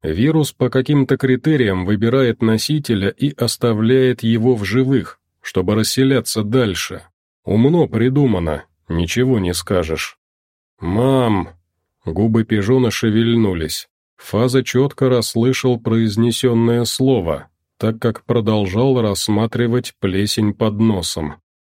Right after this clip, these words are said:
Кажется, парень заснул и говорит с видениями. "Да, ма, это я, Паша". В сонном бормотании Фаза разобрал каждое слово. Долгое время пижон молчал,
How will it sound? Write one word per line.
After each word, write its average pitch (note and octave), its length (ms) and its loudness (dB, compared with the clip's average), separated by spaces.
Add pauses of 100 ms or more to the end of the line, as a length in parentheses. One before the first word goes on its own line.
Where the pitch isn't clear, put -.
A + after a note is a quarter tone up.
(120)
Кажется, A2 520 0
парень A2+ 420 2
заснул B2 640 0 (160)
и - 100 -8
говорит A2+ 480 0
с - 100 -6
видениями. E2+ 880 -2 (640)
"Да, A#2+ 500 0
ма, G#2+ 560 -2 (280)
это G2+ 260 -2
я, C3+ 580 0 (300)
Паша". G#2+ 640 -2 (240)
В - 160 -12
сонном G2 460 0
бормотании F#2+ 720 0
Фаза B2+ 400 -2
разобрал A#2 580 0
каждое A#2 560 0
слово. F#2+ 640 -2 (500)
Долгое C3+ 500 2
время C#3+ 380 2
пижон B2 460 0
молчал, C3 720 0